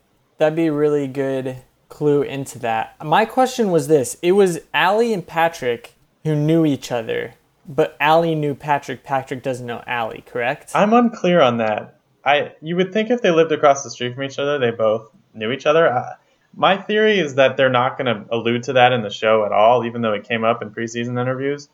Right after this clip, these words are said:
Speaker 1: Mm-hmm.
Speaker 2: because they pretty much went to each other right away and formed a little bit of an alliance, which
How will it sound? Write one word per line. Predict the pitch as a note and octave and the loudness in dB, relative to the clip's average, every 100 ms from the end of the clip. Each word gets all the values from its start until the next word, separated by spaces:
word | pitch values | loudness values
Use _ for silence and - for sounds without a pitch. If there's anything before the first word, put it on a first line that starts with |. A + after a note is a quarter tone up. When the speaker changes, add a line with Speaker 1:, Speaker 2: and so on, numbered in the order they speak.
| _ | _
Speaker 1:
Mm-hmm. | D#3 C#3+ C3+ B2+ - | -6 -6 -6 -8 -6
Speaker 2:
because | B2+ D3+ C3 A#2 | 0 2 2 2
they | D3+ | 2
pretty | F3+ A3+ G#3 | 2 0 2
much | E3 - | 0 0
went | D3 C#3+ | -6 -4
to | B2+ | -6
each | C3 | 0
other | A#2 G#2+ | 2 2
right | A2+ B2 | 2 2
away | G#2+ A2 A2+ G#2 | 2 2 2 0
and | G2 | -4
formed | - G#2+ G#2 | -6 -4 -6
a | G2 _ | -14 _
little | A#2+ A#2 A2 | -2 -2 0
bit | A2 | -4
of | G#2+ | -4
an | G2+ | -8
alliance, | G2+ A2+ G#2+ G2+ - | -4 -2 -2 -4 -8
which | A2 G#2 - | -8 -8 -12